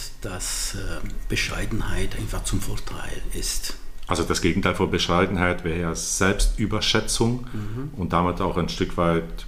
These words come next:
Speaker 2: ja, vielleicht Ignoranz, ähm, und damit auch Unterschätzung des Gegners, oder?
Speaker 1: Ganz genau.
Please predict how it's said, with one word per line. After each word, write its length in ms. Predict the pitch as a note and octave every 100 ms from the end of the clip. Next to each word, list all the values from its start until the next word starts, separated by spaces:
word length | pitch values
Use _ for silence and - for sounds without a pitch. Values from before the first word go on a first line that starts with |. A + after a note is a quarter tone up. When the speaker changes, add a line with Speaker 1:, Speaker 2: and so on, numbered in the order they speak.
| -
Speaker 2:
ja, 140 | F2
vielleicht 360 | E2+ E2+ E2 -
Ignoranz, 840 | F#2+ G2 E2 F2 A#2 - - - - - - - - - -
ähm, 360 | F#2 F2+ F#2 -
und 300 | - F#2+ -
damit 280 | F#2+ G2+
auch 320 | G2 F#2 - -
Unterschätzung 500 | G2+ - - - F#2
des 160 | -
Gegners, 400 | - D2 - - -
oder? 180 | E2+ E3 - -
Speaker 1:
Ganz 180 | C3 C#3+
genau. 220 | A#2+ F2